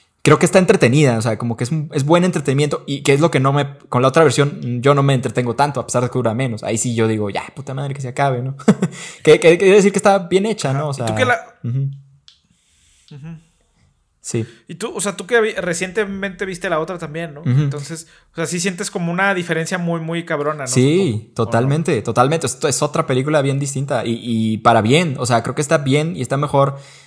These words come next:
Speaker 1: Este, no, no es perfecta, claro, o sea, tiene sus detalles, eh, muchas cosas que yo quitaría por completo. Y tampoco, y como ya lo dije, no es la historia que más me atraiga, o sea,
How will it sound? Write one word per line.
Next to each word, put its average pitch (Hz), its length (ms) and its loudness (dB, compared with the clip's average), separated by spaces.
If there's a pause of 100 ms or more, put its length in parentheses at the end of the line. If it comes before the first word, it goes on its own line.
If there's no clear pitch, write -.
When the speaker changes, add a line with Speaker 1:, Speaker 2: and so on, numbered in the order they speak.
(160)
Speaker 1:
Este, 104 920 -6 (240)
no, 160 300 4
no 175 200 4
es 202 80 6
perfecta, 196 600 2
claro, 170 240 2
o 160 40 -2
sea, 135 140 -2
tiene 147 200 -2
sus 151 160 -4
detalles, 160 760 4
eh, 104 560 -6
muchas 123 300 2
cosas 139 200 2
que 107 160 0
yo 101 140 0
quitaría 117 560 0
por 107 140 -6
completo. 123 580 -2 (400)
Y 123 260 -2
tampoco, 131 360 2
y 123 40 -6
como 113 160 -2
ya 135 120 8
lo 156 60 6
dije, 175 200 4
no 147 140 -2
es 139 80 -2
la 135 160 2
historia 127 340 0
que 127 100 -4
más 113 220 0
me 120 300 -2
atraiga, 117 500 0
o 110 60 -4
sea, 104 260 -4